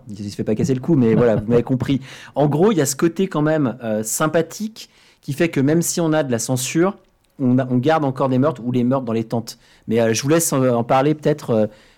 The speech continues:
des, des meurtres qui vous, vous ont, euh, vous ont, euh, qui vous re-, ont retenu votre attention ou, euh, vraiment ceux que vous préférez peut-être dans, dans cette saga, quoi.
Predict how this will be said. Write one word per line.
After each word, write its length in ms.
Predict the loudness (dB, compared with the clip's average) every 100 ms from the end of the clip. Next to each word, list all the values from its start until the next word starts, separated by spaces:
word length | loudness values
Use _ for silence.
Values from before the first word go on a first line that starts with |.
| -10
des, 200 | -2 -2
des 160 | 0 0
meurtres 300 | 0 0 -6
qui 140 | -10
vous, 160 | -6 -4
vous 240 | -2 0
ont, 180 | 0 2
euh, 400 | 2 0 0 -4 -8
vous 260 | -12 -6
ont, 180 | -4 -2
euh, 340 | -4 -6 -10 -14 _ _ _ _ -20
qui 200 | -20 -20 -8
vous 100 | -4
re-, 120 | -2
ont 180 | 0 2
retenu 240 | 2 4
votre 220 | 2 2
attention 680 | 0 0 -2 0 0 2 2
ou, 220 | 2 2
euh, 460 | 2 2 2 -2 -2
vraiment 280 | 0 0 0
ceux 140 | -2
que 60 | -4
vous 100 | -4
préférez 460 | -4 -2 -2 -2
peut-être 280 | -2 -2 -2
dans, 140 | -2
dans 100 | -4
cette 200 | -6 -6
saga, 280 | -4 -2 -4
quoi. 200 | -6 -12